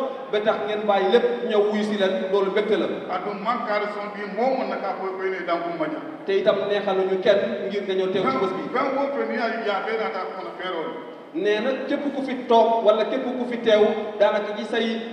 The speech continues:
Speaker 1: lijjanti bopp nga fi teewee.
Speaker 2: Mbee jaay la, mbee tontu la, mbee tontu la, kon kon tontu la, tontu la.
Speaker 1: Nee na mu ngi leen di gërëmaat, di leen di santaat ba xamut ana fan la dayoo bi yegg.
Speaker 2: Mbee daan daan te moom mbee bente jaa ñu naan ko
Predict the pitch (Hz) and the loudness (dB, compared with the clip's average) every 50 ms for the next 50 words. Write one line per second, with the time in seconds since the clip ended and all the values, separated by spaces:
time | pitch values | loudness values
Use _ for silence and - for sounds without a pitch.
0 | - - 156 165 196 254 233 254 254 254 247 220 220 214 220 226 220 214 - 214 | -10 -10 -8 -4 -2 -2 0 2 0 0 2 4 4 4 4 4 2 2 2 2
1 | - 208 196 185 175 165 151 - 208 190 185 196 202 202 202 202 208 190 170 185 | 2 2 2 4 4 2 0 -2 -4 -4 0 0 0 0 0 0 -2 -2 -2 -2
2 | 180 175 170 180 190 202 202 - 196 190 185 190 - 160 170 170 175 - - - | -4 -4 -4 -2 -2 -2 0 0 -2 -2 -2 -4 -6 -6 -6 -6 -6 -8 -10 -12
3 | - - - - 160 170 196 214 - 208 202 175 - - - - - 240 262 302 | -14 -16 -18 -12 -4 -2 -2 0 0 -4 -6 -6 -8 -8 -8 -6 -4 -2 -2 0
4 | - - - - - - - - - - - - - 214 202 220 - 185 180 175 | 0 -2 -2 -4 -4 -6 -8 -10 -10 -12 -14 -8 -6 -6 -4 -4 -6 -6 -6 -4
5 | 175 165 180 - - 160 160 151 - - - - - - - - - 147 165 185 | -4 -6 -6 -4 -4 -4 -4 -4 -6 -10 -12 -14 -14 -16 -16 -10 -4 -2 0 2
6 | 190 196 196 190 196 196 190 196 196 196 190 185 190 196 190 180 185 185 185 180 | 2 2 0 0 0 0 0 2 2 2 2 4 4 4 4 4 4 2 2 0
7 | - 180 - 190 185 185 185 - 185 185 175 175 180 175 180 - - - - - | -2 -4 -4 -4 -4 -2 -2 0 0 0 0 0 0 0 0 -2 -4 -8 -10 -10
8 | - - - 202 208 - 185 190 - - - - 165 170 170 185 190 190 185 175 | -12 -8 -6 -4 -2 0 0 0 0 -2 -2 -2 -2 -2 0 0 2 2 2 2
9 | 180 175 170 156 160 170 156 - - - - - - - - - 381 202 202 - | 2 2 2 2 2 0 0 0 -2 -4 -6 -8 -10 -12 -8 -6 -4 -4 -2 -2
10 | 196 196 196 196 196 190 180 185 185 190 185 190 202 196 180 180 233 262 262 247 | 0 0 0 -2 -2 -4 -4 -4 -6 -6 -8 -8 -8 -10 -6 -2 0 0 0 0
11 | 240 220 202 208 185 190 185 180 180 180 185 185 180 175 165 175 175 175 170 196 | -2 -2 -4 -4 -4 -4 -4 -4 -4 -4 -4 -2 -2 -2 -2 -2 -4 -6 -4 -4